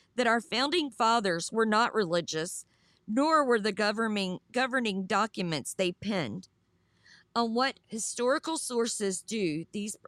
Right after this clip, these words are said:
um, sorry, what historical sources do these professors rely to prove their godless claim?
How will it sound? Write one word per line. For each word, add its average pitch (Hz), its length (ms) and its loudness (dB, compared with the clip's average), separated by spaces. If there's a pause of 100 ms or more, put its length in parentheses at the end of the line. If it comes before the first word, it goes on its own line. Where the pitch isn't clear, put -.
(100)
um, 170 280 -2
sorry, 139 340 -4
what 240 240 0
historical 233 800 -2 (420)
sources 233 640 -2
do 226 200 -4
these 226 240 -6
professors 233 720 -4
rely 214 440 0
to 208 140 -8
prove 220 460 -6
their 190 140 -4
godless 190 540 -2
claim? 185 500 -6